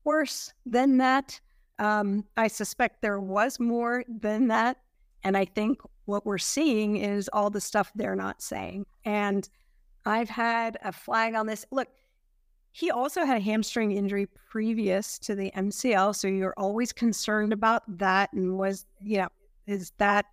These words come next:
involved in any way? You gotta really, uh, be sure about him being healthy before he gets back. But if he's not right and fully participating soon, I'm gonna be really worried about how this season is gonna go for him.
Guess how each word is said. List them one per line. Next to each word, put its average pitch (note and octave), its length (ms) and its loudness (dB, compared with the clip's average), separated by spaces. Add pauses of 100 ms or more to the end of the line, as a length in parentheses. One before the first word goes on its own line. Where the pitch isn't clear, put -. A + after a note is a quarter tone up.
(160)
involved G3 580 0
in F3+ 200 -2
any G#3+ 200 2
way? G#3 200 2
You G3+ 60 0
gotta G3 220 0
really, G3+ 340 -2 (300)
uh, F#3+ 140 2 (180)
be G3 120 -4
sure G#3 420 0
about F#3+ 240 -2
him G#3+ 180 2
being G3 160 2
healthy G#3 320 -2
before G3+ 360 -2
he F#3+ 60 2
gets F3+ 220 -8
back. G3+ 360 2 (1500)
But B3 140 4
if A3 100 -2
he's - 340 -2
not C#4+ 400 4
right A3 400 2
and F#3+ 160 -2
fully A#3 240 0
participating F#3+ 1160 -2 (180)
soon, F3+ 920 -2 (300)
I'm - 80 -20 (160)
gonna B3 160 2
be G#3 140 0
really G#3 340 0
worried G3 340 2
about F3+ 200 0
how F#3+ 200 4
this F#3 200 -4
season F3+ 320 -2
is D#3+ 120 -8
gonna E3 180 -8
go - 280 -20
for E3+ 140 -6
him. F3+ 100 -8